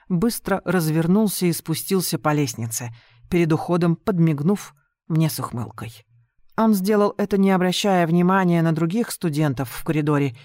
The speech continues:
и Гекче рядом со мной. "Это Демир тебе подмигнул? Или мне показалось?" Я повернула к ней голову в ответ на этот вопрос и увидела, что она недоверчиво подняла брови и бросила на меня любопытный взгляд. "Ну, Демир,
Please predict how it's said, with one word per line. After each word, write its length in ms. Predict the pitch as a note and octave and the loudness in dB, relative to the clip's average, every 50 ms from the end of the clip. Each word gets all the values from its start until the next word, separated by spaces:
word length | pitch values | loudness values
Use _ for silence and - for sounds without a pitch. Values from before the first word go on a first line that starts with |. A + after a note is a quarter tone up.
| - - - | -14 -6 -2
и 100 | F3 E3 | 0 0
Гекче 640 | D3 C#3+ E3 G3 G3+ - - - D#3+ D3+ C#3 A#2+ - - _ - | 0 0 0 0 0 -2 -4 -4 -4 -4 -4 -6 -10 -18 _ -6
рядом 320 | - E3 E3+ E3 D#3 D3+ | -2 -2 0 0 0 -2
со 200 | C#3+ - - E3 | -2 -2 -2 -2
мной. 360 | D#3+ D3+ C#3 B2+ A#2 A#2 A#2 _ _ - - - _ _ _ _ _ _ _ - | -2 -2 -2 -4 -6 -8 -12 _ _ -20 -20 -20 _ _ _ _ _ _ _ -4
"Это 400 | - F3 E3 - F3+ F3 F3 F3 E3+ | -4 -2 -2 0 2 2 2 2 2
Демир 400 | D#3 E3+ F3+ F#3 F#3+ F#3+ F3+ E3+ | 2 2 4 4 4 2 2 -2
тебе 420 | - - - F#3 F3 F#3 D4 F#4+ | -4 -4 -2 0 0 0 0 0
подмигнул? 680 | F#4+ G4 F#4 A3 F#3 F#3 E3+ C#3+ D3 D3+ C#3 C3 C3 B2 - _ _ _ _ | 0 0 0 2 2 2 2 2 0 0 0 -2 -4 -10 -16 _ _ _ _
Или 180 | - E3+ E3+ F3 | -2 0 2 4
мне 180 | E3+ F3+ F#3 | 4 4 2
показалось?" 720 | E3+ - F#3 - A3+ G3 E3+ D#3 C3+ B2 A#2+ A2+ - - - - - _ _ _ _ _ _ _ _ _ - | 2 0 -2 0 0 0 2 0 0 -2 -2 -6 -8 -10 -10 -16 -20 _ _ _ _ _ _ _ _ _ -6
Я 220 | - D#3+ E3+ E3 | -2 0 0 0
повернула 480 | - E3 D#3+ D3+ E3 D#3 E3 D#3+ D#3 D3+ | 0 0 0 0 0 2 2 2 0 0
к 80 | B2 | 0
ней 140 | D#3+ E3 D#3 | 0 0 0
голову 380 | D3 D3 F3+ G#3 G#3 E3+ E3 D#3 | 2 2 2 2 2 2 2 2
в 60 | D3+ | 2
ответ 320 | D3+ D3 - D#3 D#3 D3 | 0 0 0 -2 -2 0
на 100 | D#3 D3+ | 2 0
этот 200 | D3+ C#3+ D#3 C#3+ | 0 0 -2 -2
вопрос 420 | - D3+ D3 D3+ D3+ D3+ C#3+ - - - - - - | -2 -2 -2 0 0 -2 -2 -2 -8 -14 -20 -12 -4
и 80 | - E3 | 0 2
увидела, 420 | E3 D#3+ E3 G3 F#3 F#3+ F3 E3 | 2 4 2 2 2 2 0 0
что 200 | D#3+ - - F3 | -2 -2 -2 0
она 140 | E3 E3 E3+ | 0 2 2
недоверчиво 800 | E3 E3 D#3+ D3+ D#3+ D3+ D3 D3+ F3 G#3 G#3 - - G#3 G3 G3+ | 2 2 2 2 2 2 2 2 2 0 0 -2 -2 0 0 0
подняла 420 | G3 G3 F#3 D3+ D#3 D#3+ D#3 D3+ D3 | 0 -2 -2 0 0 2 2 2 2
брови 320 | C#3+ D3+ E3+ G3 G3 F#3+ | 2 2 2 2 2 0
и 180 | F#3+ - - E3+ | 0 0 0 -2
бросила 480 | D3+ C#3+ D3 D#3+ E3+ - - F#3 F3+ | 0 0 0 0 0 0 -2 0 2
на 140 | F3+ E3+ E3 | 2 2 2
меня 260 | D#3+ D#3 D3+ D3+ D#3+ F3 | 2 2 2 2 2 2
любопытный 600 | F3 E3+ D3 D3+ D3 - - D#3+ D#3+ - E3+ E3 | 2 2 2 0 -2 -2 -2 -6 -2 -2 -2 -2
взгляд. 480 | D#3+ D#3 D3 D3 C#3+ C#3 C3 A#2+ - - _ - _ _ _ _ _ _ - | -2 -2 -2 0 0 0 -2 -4 -8 -20 _ -20 _ _ _ _ _ _ -4
"Ну, 300 | D#3 D#3 E3+ F3 F#3 F#3 | 0 2 2 2 2 2
Демир, 520 | E3 F3 E3+ D#3+ D3+ D3 C#3 C3 A#2+ - | 2 2 2 2 2 0 0 -2 -6 -10